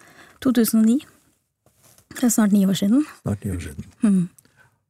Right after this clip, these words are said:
Speaker 2: Har det gått bra?
Speaker 1: Det har gått veldig bra. Det har det. Så jeg har hatt veldig, veldig flaks. Man kan, må jo kalle det.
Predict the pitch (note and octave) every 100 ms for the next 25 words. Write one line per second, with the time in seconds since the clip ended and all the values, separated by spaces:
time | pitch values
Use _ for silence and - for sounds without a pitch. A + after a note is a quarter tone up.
0 | _ _ _ _ - - D#2 E2 - -
1 | - _ _ _ - A#3+ A#3 A3+ F#3+ F3
2 | F#3+ C4+ - _ _ _ _ _ _ _
3 | _ _ _ - A3 F#3 A#3 - _ _
4 | _ _ _ _ _ G#3+ G3 G3+ F3+ F3
5 | F#3+ F#3+ F#3+ F#3+ F#3 _ _ _ _ G#3
6 | G#3 F3 F3+ G3+ G#3+ - - - - -
7 | _ _ _ _ _ _ G#3+ G#3 F#3 -
8 | G3 G#3 G3 G#3+ A3+ F#3 F#3 G#3